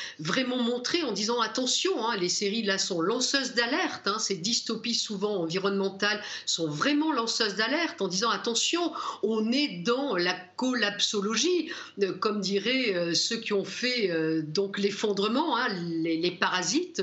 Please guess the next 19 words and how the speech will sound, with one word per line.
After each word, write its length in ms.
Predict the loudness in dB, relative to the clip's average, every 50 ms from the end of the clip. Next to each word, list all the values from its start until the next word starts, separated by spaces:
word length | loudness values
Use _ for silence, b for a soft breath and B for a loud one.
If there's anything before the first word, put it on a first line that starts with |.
| -6 -6 -4
pour 160 | -4 -2 0
ne 100 | 0 0
pas 160 | 0 0 0
les, 180 | 0 0 -2 -2
les 160 | 0 0 0
nommer. 420 | 2 2 0 2 0 0 0 -2 B B B B B B B B B
Et 140 | -2 0 0
là, 360 | 2 2 2 2 0 -2 -4 B B B B B B _ -4
il 80 | 0 0
y 40 |
a 40 | 0
quelque 240 | 0 0 -2 -2 -2
chose 260 | 0 0 2 0 0 -2 -6 -10 -12 -14 -14 -12 -10
qui 180 | -8 -6 -4 -2
dit : 240 | 0 2 2 0 0
Faites 260 | 0 -2 -2 0 0
attention, 420 | 0 0 0 0 0 0 0 2 2 2 0 0 -2 -2
notre 360 | 0 0 2 2 2 0 0 0
planète, 500 | 0 2 2 2 2 2 2 0 -2